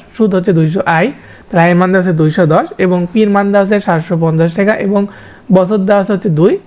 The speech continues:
এবং সুদের পার্সেন্টেজ বার করার জন্য আমরা কত দ্বারা গুণ করবো? একশো দ্বারা গুণ করব। এখন যদি আমরা কাটাকাটি করি, এই শূন্য আর এই শূন্য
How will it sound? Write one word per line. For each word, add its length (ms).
এবং 120
সুদের 300
পার্সেন্টেজ 500
বার 200
করার 180
জন্য 200
আমরা 160
কত 160
দ্বারা 200
গুণ 140
করবো? 140
একশো 200
দ্বারা 160
গুণ 200
করব। 180
এখন 220
যদি 160
আমরা 200
কাটাকাটি 440
করি, 120
এই 140
শূন্য 200
আর 120
এই 140
শূন্য 160